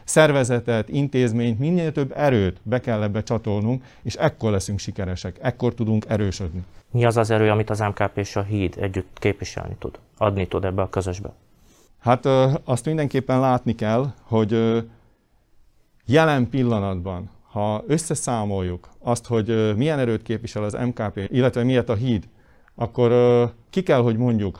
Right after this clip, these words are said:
Speaker 1: három megyei alelnököt ad ez a két párt együtt. Ezen kívül negyvennégy megyei képviselőt, kétszázhetven polgármestert.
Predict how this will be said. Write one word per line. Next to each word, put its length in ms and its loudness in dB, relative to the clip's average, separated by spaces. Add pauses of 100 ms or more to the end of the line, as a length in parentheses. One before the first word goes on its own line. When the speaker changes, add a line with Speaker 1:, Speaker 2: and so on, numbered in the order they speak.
Speaker 1:
három 400 2
megyei 400 0
alelnököt 760 0 (120)
ad 160 -2
ez 120 -4
a 80 -8
két 300 -4
párt 300 -8
együtt. 580 -6 (220)
Ezen 280 0
kívül 240 2
negyvennégy 560 0
megyei 360 0
képviselőt, 840 -4
kétszázhetven 920 -2
polgármestert. 880 0